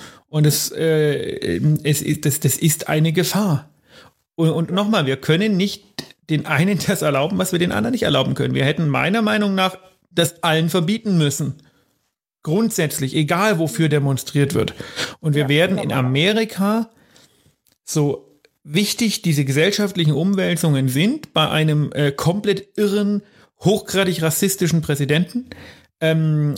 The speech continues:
Speaker 1: ist das gesellschaftlich natürlich total wichtig, dass die Leute auf die Straße gehen.
Speaker 2: Mhm.
Speaker 1: Ähm, aber wir können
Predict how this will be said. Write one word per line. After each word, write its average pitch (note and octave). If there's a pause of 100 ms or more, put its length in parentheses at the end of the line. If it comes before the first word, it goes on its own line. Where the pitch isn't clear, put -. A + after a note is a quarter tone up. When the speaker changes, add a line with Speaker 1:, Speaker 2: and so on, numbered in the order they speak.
Speaker 1:
ist -
das E3
gesellschaftlich D3+
natürlich C#3+
total E3
wichtig, G3+
dass D3+
die D#3
Leute C#3+
auf D3
die C#3+
Straße D3
gehen. C#3+ (640)
Speaker 2:
Mhm. A#3 (160)
Speaker 1:
Ähm, D#3
aber D3+
wir D3+
können G3+